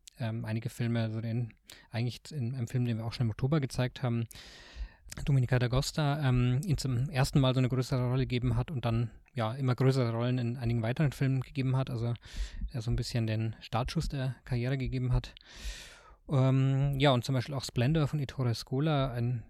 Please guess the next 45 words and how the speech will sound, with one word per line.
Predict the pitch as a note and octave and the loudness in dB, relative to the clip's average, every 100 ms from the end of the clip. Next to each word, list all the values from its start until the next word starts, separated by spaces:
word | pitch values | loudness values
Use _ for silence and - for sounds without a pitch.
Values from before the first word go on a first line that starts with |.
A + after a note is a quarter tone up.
| - | -8
ja, | A#2 | -4
ein, | A2+ G#2 G3 | -2 -4 -2
eine | B2+ | -2
große | C3 B2+ A#2+ | 0 -2 0
Hommage | A2+ A2+ B2 - | 0 0 0 -2
ans | C3 - | -4 -4
Kino. | - D3+ D3+ D3 D#3 | -2 0 2 0 2
Ja, | C#3+ | 2
und | A#2 A#2+ | 2 0
einige | C3+ A#2 B2 C3+ | -2 -4 -4 -2
andere | A#2+ | 0
Wiederholungen. | B2+ B2 B2 C#3 C3 C3 B2+ - | 2 2 2 2 2 2 0 -2
Ähm, | C3 A#2+ A#2+ C#3+ | -2 0 -2 -2
also | A2+ | -4
bis | A2+ D3 - | -2 -2 0
neunundzwanzigsten | A#2+ C3+ B2+ A#2 - | -2 0 -2 -2 -4
Dezember | A#2 - A#2 A#2+ | -4 0 0 0
hat | A2 | -2
man | A#2+ | -2
dann | A2+ | 0
noch | A#2 A2+ - | -2 -4 -6
fast | A#2+ - - | -10 -10 -6
jede, | B2+ A#2 A2+ - - - - - | -2 0 0 -4 -12 -18 -18 -8
jede | B2+ A#2 | -6 -2
Woche | A#2+ C#3+ | -2 -4
auf | C3 | -6
jeden | - | -8
Fall | A#2+ A#2+ | -4 -2
mit | A2+ | -2
mehreren | A2 A2+ A#2+ | -2 0 0
Terminen | A2+ A2+ A#2 | 0 -2 -4
Gelegenheit, | A#2 A2 A2+ A#2 D3+ | -6 -6 -4 -6 -8
auch | |
nochmal | A2+ - A#2 A2 | -10 -8 -10 -10
Mastroianni | - - A#2 A2 A#2 | -12 -8 -4 -2 0
nachzuholen, | A#2+ - A#2+ A#2+ A#2+ A#2 A2+ - - - | -2 -2 2 4 4 4 0 -6 -14 -8
eine | C3+ A#2 | -2 2
Wiederholung | A#2 B2 C#3 C3 | 6 8 8 6
zu | C3 | 6
sehen | A#2+ A#2+ B2 | 6 6 4
und | A2+ - - | 2 0 -2
tief | - B2+ | 0 -2
einzutauchen | B2 A2+ - G#2+ A2 | 0 0 0 -2 -2
in | B2 | -4
dieses, | A#2 A#2 - | -6 -8 -10